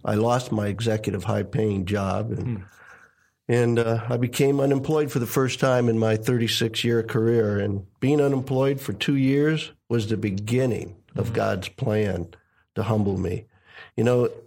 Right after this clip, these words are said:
Speaker 1: I fought that tooth and nail. You know, I believed I was better than this. And, you know, the funny thing is, God agreed.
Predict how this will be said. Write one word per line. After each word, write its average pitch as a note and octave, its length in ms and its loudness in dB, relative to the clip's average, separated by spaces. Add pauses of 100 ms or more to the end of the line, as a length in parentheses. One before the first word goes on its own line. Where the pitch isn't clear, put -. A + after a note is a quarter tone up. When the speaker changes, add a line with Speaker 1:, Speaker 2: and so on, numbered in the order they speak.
Speaker 1:
I D3 80 2
fought C3+ 340 0
that A2+ 300 0
tooth A2+ 300 0
and F#2+ 100 0
nail. F#2 200 0
You F#2 120 0
know, G#2 120 0
I B2 100 2
believed A2 420 0
I A2+ 80 2
was G#2 180 0
better G#2+ 320 0
than F#2+ 220 -2
this. F#2+ 340 -2
And, F#2 240 -4 (460)
you C#3 80 2
know, B2+ 200 4 (680)
the A2+ 60 -2
funny B2 260 2
thing A#2+ 180 2
is, B2 180 2
God G#2+ 240 0
agreed. G2+ 520 -2